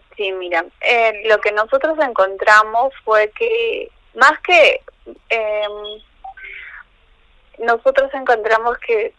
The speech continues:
más que el, el, o sea, el programa está, el Centro de Emergencia Mujer está bien estructurado,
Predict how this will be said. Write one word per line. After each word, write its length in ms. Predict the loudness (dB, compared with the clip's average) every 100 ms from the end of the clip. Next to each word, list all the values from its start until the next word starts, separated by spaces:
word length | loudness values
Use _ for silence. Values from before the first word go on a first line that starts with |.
| _
más 260 | 2 4 4 0
que 240 | 4 6 6
el, 320 | 4 -4 -6
el, 960 | -4 0 0 -2 -6 -8 -10 -14 -18 -2
o 120 | 2 4
sea, 100 | 4
el 220 | 2 2 -2 _
programa 460 | 0 4 4 4 2
está, 360 | 0 4 4 2
el 920 | -2 -2 -4 -10 -12 -16 -18 -20 -20 -20 -20 -4
Centro 200 | 0 4
de 40 | 4
Emergencia 460 | 2 -2 -4 0 0
Mujer 440 | -2 -4 -2 -2
está 460 | -2 2 4 4 0 _ _ -8
bien 200 | -4 -2
estructurado, 840 | -2 -4 -4 0 4 4 4 0